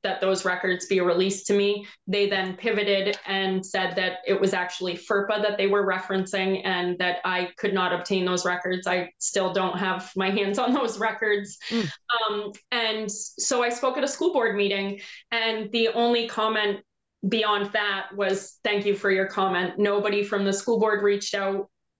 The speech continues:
Speaker 1: to
Speaker 2: Wow.
Speaker 1: kind of help work through these things. And I, of course, pulled my child and began homeschooling. Um,
Speaker 2: Yeah. <laughs>
Speaker 1: yeah.
Speaker 2: Simple answer confusing situation. And here you, you still have the heart and soul of your daughter, right?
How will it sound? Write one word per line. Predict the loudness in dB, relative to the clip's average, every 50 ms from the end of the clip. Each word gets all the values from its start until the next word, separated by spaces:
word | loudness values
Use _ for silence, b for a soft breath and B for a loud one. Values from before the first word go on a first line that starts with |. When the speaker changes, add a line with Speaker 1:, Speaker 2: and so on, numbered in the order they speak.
| _ -4 0
Speaker 1:
to | 2 2 2 2 0
Speaker 2:
Wow. | -4 -6
Speaker 1:
kind | -4 -2 -2 0 0
of | -2 -2 -2 -2
help | -2 -2 -2 0 0
work | 0 0 0 -4 -8 -8
through | -4 -2 -2
these | 0 2 0 0 0 0 -2
things. | -2 0 0 2 2 0 0 -2 -4 B B B B B
And | -2 0
I, | 0 0
of | 0 -2 -2 0
course, | 0 0 0 0 0
pulled | 0 0 2 2
my | 2 0
child | 0 -2 -2 0 0 2 2 2 2 2
and | 2 2 0 0 0
began | 0 0 2 2 2 0 0
homeschooling. | -2 -2 -2 -2 -2 -2 0 0 2 2 2 2 2 0 0 -2 _ _ _ _
Um, | -2 0 2 2 2 2 0 -2 _ _ _ _ -14
Speaker 2:
Yeah. | -12 -10 -8 -8 -8 -2
<laughs> | 0
Speaker 1:
yeah. | 0 0 0 -2 -6 -10 B -16 B B B _ -10
Speaker 2:
Simple | -8 -2 -2 -2 -2 0 0 0 2
answer | 2 0 0 -2 -2 -2 -2 0 2 2 0 0 -2 -6 -10 _ _ _ -4
confusing | -4 -4 -2 -2 0 0 0 0 0 -2 -2
situation. | -2 -2 -4 -4 -2 -2 0 0 0 0 0 -2 -2 -2 -2 0 -2 -2 -4 -8 -8 -4
And | -4 -4 -2 -2
here | -2 -2 -2
you, | -2 -2 -2 -4 -6 -4
you | -4 -2 -2
still | -2 0 -2 0
have | 0 0 -2 -2
the | -2 -4
heart | -4 -4 -6
and | -6 -8
soul | -6 -6 -4 -4
of | -4 -6
your | -6 -8 -6
daughter, | -4 -4 -2 -2 -2 -4 -6 -8
right? | -6 -4 -4 -4 -4